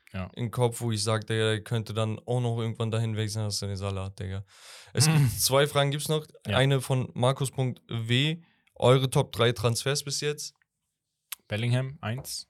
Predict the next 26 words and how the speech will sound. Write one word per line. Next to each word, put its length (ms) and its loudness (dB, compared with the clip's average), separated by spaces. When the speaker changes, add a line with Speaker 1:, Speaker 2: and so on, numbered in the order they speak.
Speaker 2:
Bellingham, 420 0
eins. 440 -4
Speaker 1:
Ähm. 1500 -2
Speaker 2:
Ich 200 2
weiß, 300 8
wir 100 4
denken 260 4
gleich 260 4
dasselbe, 500 0
aber 180 0
ich 120 -4
lass 280 -2
dich 100 -4
erst 160 -4
mal 120 -4
nachdenken. 640 -6
Speaker 1:
Top 180 -12
drei 320 -8
Transfer-, 480 -12
es 140 -14
gab 240 0
schon 240 -10
echt 340 -4
viele, 460 -6
ne? 260 -6
Speaker 2:
Ja. 260 -4